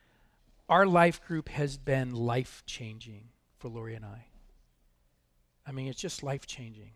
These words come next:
Those are people we can go to when we're struggling.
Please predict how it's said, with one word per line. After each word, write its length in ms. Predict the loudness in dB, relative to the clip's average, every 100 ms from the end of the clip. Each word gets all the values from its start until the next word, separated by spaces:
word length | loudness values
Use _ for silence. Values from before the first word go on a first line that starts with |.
| _
Those 240 | -6 -4 -6
are 80 |
people 380 | -8 -6 -6 -6
we 120 | -8
can 200 | -8 -10
go 240 | -6 -6 -6
to 320 | -10 -14 -14
when 180 | -14 -14
we're 80 | -14
struggling. 540 | -12 -12 -12 -16